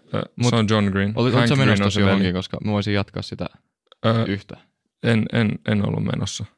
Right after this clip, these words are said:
Speaker 2: Mut se, mihin mä olin mä hijackatan tän. Se, mihin mä olin vielä
Speaker 1: Mm.
Speaker 2: loppujen lopuksi menossa tuossa ennen
Speaker 1: Mm.
Speaker 2: kuin mä alettiin antaa kräkkäys, tota noin, vinkkejä ja moraali-,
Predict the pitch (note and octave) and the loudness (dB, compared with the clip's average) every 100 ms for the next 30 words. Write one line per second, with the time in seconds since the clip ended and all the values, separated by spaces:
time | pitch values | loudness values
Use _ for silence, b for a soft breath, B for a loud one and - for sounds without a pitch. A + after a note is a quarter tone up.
0 | _ _ - A#2+ - C#3+ C#3 B2 B2 G#2 | _ _ -6 -4 0 2 4 2 2 0
1 | F#2+ _ _ _ _ - - G2+ F#2+ G#2+ | -2 _ _ _ _ -14 -6 -2 0 0
2 | G#2 F#2+ F#2 F#2 F#2 F2+ F#2 G#2+ A2+ A2+ | 0 0 -2 -2 -2 0 0 0 0 2
3 | A#2 G#2 G2+ G2 F#2 - G#2+ A2+ - F2+ | 0 0 2 2 0 0 0 0 0 -2
4 | F2 F#2+ - F#2 F2+ F#2+ A2 F#2+ F#2 F#2 | -2 -4 -4 -4 -4 -2 0 2 0 -2
5 | F2+ - F#2 F#2 F#2 F#2 F#2+ - G2 - | -2 -4 -6 -4 -2 -4 -4 -4 -6 -4
6 | F#2 F#2+ - F#2 F#2+ F#2+ - F#2+ F#2 - | -6 -6 -6 -6 -4 -4 -4 -2 -2 -2
7 | G2 F#2+ F#2 - - F#2 G2 G#2 G2+ F#2+ | -2 -2 -2 -2 -4 -2 0 2 2 2